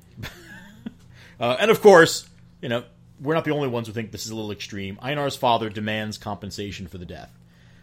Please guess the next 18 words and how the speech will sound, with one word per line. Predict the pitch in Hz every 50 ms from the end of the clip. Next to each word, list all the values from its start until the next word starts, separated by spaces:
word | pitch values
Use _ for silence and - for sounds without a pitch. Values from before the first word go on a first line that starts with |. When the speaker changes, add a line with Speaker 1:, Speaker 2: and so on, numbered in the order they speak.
| - - -
Speaker 2:
Uh, | 101 98 -
unexpectedly, | - 226 277 285 - - - - 127 - - 117 98 95 107 127 151
Hrafnkel | 151 - 131 123 120 131 123 - 131 127 123
agrees. | 139 123 - 156 208 262 262 123 87 76 - - - - - - - - - -
He | - 127
expresses | 123 - - - 156 151 - 156 139 123 - - -
regret | 123 131 117 - 117 120 123 98 -
for | - - 131 -
Einar's | 127 123 117 113 110 107
death, | 110 127 135 - - - -
and | 131 127
he | 120
breaks | 120 120 - 135 170 170 - -
with | 156 139
his | 127
policy | - - 127 123 123 123 - 123 113
of | 110 110
non-compensation | 113 113 113 110 - 101 98 - 104 98 - 185 214 190 - 123 113 110